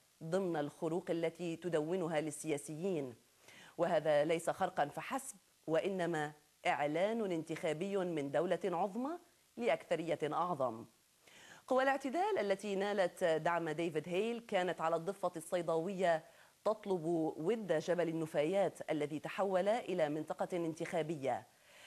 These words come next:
فالجبل المتربع على مشكلة بيئية مزمنة انتقل اليوم من القمامة إلى القمة. وعلى نيته الانتخابية جاءت الجولة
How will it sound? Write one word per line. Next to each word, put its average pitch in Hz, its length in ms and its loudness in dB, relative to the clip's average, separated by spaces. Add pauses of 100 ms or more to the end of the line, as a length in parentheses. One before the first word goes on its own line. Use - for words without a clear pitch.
(140)
فالجبل 269 440 2
المتربع 190 720 4
على 170 280 2
مشكلة 180 560 -2
بيئية 175 1120 0
مزمنة 160 640 -2
انتقل 170 380 -2
اليوم 175 560 0 (180)
من 156 160 -2
القمامة 160 760 -2 (440)
إلى 247 120 2
القمة. 135 540 -4 (640)
وعلى 160 300 2
نيته 180 400 -2
الانتخابية 165 840 0
جاءت 156 460 0
الجولة 170 420 0